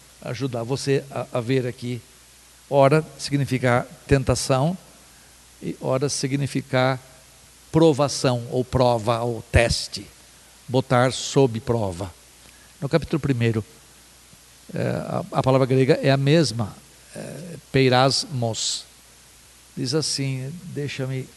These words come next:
tenham paciência aí, me ouvir aqui. Eu, eu, eu tava falando do texto de Tiago, não é?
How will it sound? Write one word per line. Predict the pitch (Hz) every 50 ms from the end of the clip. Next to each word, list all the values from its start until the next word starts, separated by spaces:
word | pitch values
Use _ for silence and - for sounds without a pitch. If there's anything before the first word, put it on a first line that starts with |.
| - - - -
tenham | 139 139 131 127
paciência | 117 127 123 - - - 131 123 - -
aí, | 123 123 120 120 117
me | 117 113 117
ouvir | 117 107 113 117 117 113
aqui. | 110 - - 135 131 123 113 101 - - - - - - - - - - - - - - - - - - - - - - - -
Eu, | - - - - - - -
eu, | - 147 - - 160
eu | 135
tava | - 151 143
falando | - 127 131 139 139 123
do | 127
texto | - - 143 135 - - 131
de | 117 120 127
Tiago, | - - - 156 143 120 110 98 90 92 92 98 95
não | 90 98 104
é? | 120 135